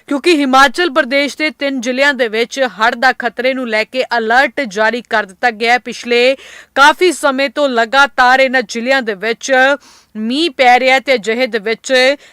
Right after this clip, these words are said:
ਮੌਸਮ ਵਿਭਾਗ ਨੇ ਕਿਨੌਰ, ਮੰਡੀ, ਸਿਰਮੌਰ, ਸੋਲਨ ਅਤੇ ਸ਼ਿਮਲਾ ਦੇ ਜ਼ਿਲ੍ਹਿਆਂ ਦੇ ਕੁਝ ਹਿੱਸਿਆਂ ਦੇ ਵਿੱਚ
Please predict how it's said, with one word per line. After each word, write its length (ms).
ਮੌਸਮ 500
ਵਿਭਾਗ 460
ਨੇ 160
ਕਿਨੌਰ, 580
ਮੰਡੀ, 400
ਸਿਰਮੌਰ, 640
ਸੋਲਨ 480
ਅਤੇ 240
ਸ਼ਿਮਲਾ 440
ਦੇ 160
ਜ਼ਿਲ੍ਹਿਆਂ 360
ਦੇ 140
ਕੁਝ 240
ਹਿੱਸਿਆਂ 440
ਦੇ 80
ਵਿੱਚ 560